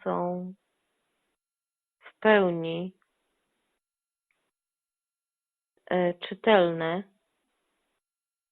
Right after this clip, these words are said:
Jego funkcje życiowe nie są zgodne z parametrami,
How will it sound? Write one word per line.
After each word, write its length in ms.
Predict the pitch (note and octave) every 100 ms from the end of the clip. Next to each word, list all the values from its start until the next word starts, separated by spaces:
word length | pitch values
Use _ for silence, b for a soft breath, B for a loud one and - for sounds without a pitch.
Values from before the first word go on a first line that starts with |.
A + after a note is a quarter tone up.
| _ _ -
Jego 320 | G3+ G3 G3+
funkcje 480 | - A#3 A3 G#3+ G3+
życiowe 880 | G3+ - G3+ F#3+ F#3 F#3 F#3+ A3 B3 _ _ _ _ _ _ _ _ _ _ _ _ _ _ _ _ _ _ _ _ _ _ _ _ _ _ _ _ _ _ _ _ _
nie 320 | G3+ G#3 G#3+ -
są 320 | F#3+ F3+ F3 - _ _ _ E3+
zgodne 500 | - G3 G3 G#3 G#3 G3
z 340 | _ _ _
parametrami, 1080 | G3 G3 F#3+ G3 G3 G3 F#3+ F#3 F3+ A3